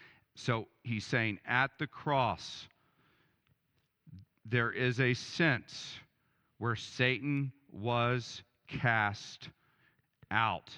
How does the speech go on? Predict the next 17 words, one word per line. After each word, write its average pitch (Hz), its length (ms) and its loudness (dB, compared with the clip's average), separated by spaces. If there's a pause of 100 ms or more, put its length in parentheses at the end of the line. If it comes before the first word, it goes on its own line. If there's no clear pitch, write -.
(100)
Let 123 160 0
me 147 80 2
explain 113 680 -2 (320)
what 113 240 -2
sense - 680 -4 (260)
that 104 220 0
is. 104 400 -4 (1600)
Throughout 135 440 4
Jesus' 143 680 0
ministry, 113 500 0
one 107 280 -2
of 156 100 -4
the 147 100 0
things 131 400 0
that 107 160 0
he 110 160 -2
did 87 420 -2